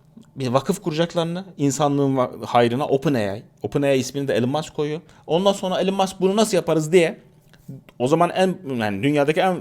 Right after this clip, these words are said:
popüler kişi Elon Musk. Hala da öyle. İki bin on beşte de öyleydi. Gidiyor İlya Sutskever'i Google DeepMind şirketinden çalıyor. Diyor ki, "Gel İlya kardeşim, dünyayı değiştireceğiz biz." diyor. İkna diyor. Elon Musk'tan başkası da ikna edemezdi. Elon Musk, e,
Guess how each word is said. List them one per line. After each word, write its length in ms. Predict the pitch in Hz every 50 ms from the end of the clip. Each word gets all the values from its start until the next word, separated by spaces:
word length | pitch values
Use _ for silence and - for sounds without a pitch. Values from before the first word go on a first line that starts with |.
| - - -
popüler 360 | - - - 147 175 196 185
kişi 220 | 190 190 180 -
Elon 160 | 208 170 135 113
Musk. 260 | 101 92 - - -
Hala 280 | 151 147 127 110 101
da 60 | 98 92
öyle. 180 | 104 131 147
İki 180 | 143 139 - 143
bin 40 | 151
on 160 | 151 147 143
beşte 240 | 143 139 - - 127
de 60 | 120
öyleydi. 340 | 110 104 104 101 104 117 - - - - - - - - - _ -
Gidiyor 320 | - 175 180 214 214 196 135
İlya 220 | 185 180 196 202
Sutskever'i 500 | 196 196 185 - - - 214 196 196 196
Google 360 | 185 180 180 165 190 190 180
DeepMind 400 | 165 208 208 202 - 180 165 170
şirketinden 580 | 139 - 170 151 - 156 156 160 165 175 190 190
çalıyor. 420 | 185 - 160 151 156 143 107 98
Diyor 140 | - 160 175
ki, 200 | 170 - 127 98 - - - _ _
"Gel 260 | _ 143 156 160 160 -
İlya 280 | - 151 151 156 151 131
kardeşim, 460 | - 123 110 104 - - - 170 165 - - _
dünyayı 320 | - 151 151 156 156 160 151
değiştireceğiz 560 | 143 127 113 - 120 101 95 98 95 92 92
biz." 180 | - 98 98 101
diyor. 120 | 139 160 -
İkna 420 | - 135 - - - 160 151 127 104
diyor. 140 | 95 85 - -
Elon 180 | 113 147 156
Musk'tan 340 | 165 170 165 - - 165 160
başkası 320 | 156 147 - - 165 -
da 40 | -
ikna 220 | 127 120 - 139 127
edemezdi. 400 | 117 123 120 117 95 82 104 - - - - - - - - _ _ _ _ _ _ _ _ _ _
Elon 220 | 160 190 214 226
Musk, 260 | 208 196 185 180 -
e, 400 | - - 165 - _ 151 147 143